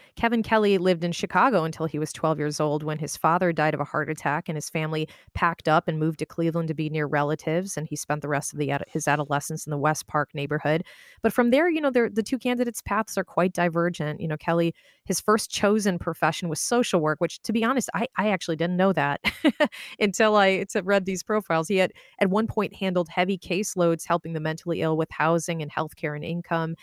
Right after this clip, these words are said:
He got a master's degree in social work. He worked for the courts for a while, and then he decided to plunge into politics. He first ran for city council in ninety-seven, but lost.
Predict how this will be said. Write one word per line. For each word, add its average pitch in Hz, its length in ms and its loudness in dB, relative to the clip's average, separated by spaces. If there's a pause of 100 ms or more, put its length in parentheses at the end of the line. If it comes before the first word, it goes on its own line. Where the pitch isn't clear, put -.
(180)
He 170 100 -10
got 160 160 2
a 156 60 2
master's 175 560 0
degree 170 240 -2
in 160 80 -4
social 170 360 0
work. 165 220 0
He 160 100 -6
worked 160 220 -2
for - 100 -16
the 151 80 -6
courts - 380 -2
for 170 140 0
a 165 80 4
while, 160 400 2 (320)
and 220 100 2
then 240 80 2
he 294 80 0
decided 214 460 2
to 180 80 2
plunge 175 420 0
into 165 160 -2
politics. 160 760 -2
He 175 80 -2
first - 340 -4
ran 175 220 -2
for 165 160 -4
city 160 240 -4
council 160 400 -6
in 151 60 -6
ninety-seven, 165 680 0
but 147 180 -2
lost. 147 480 0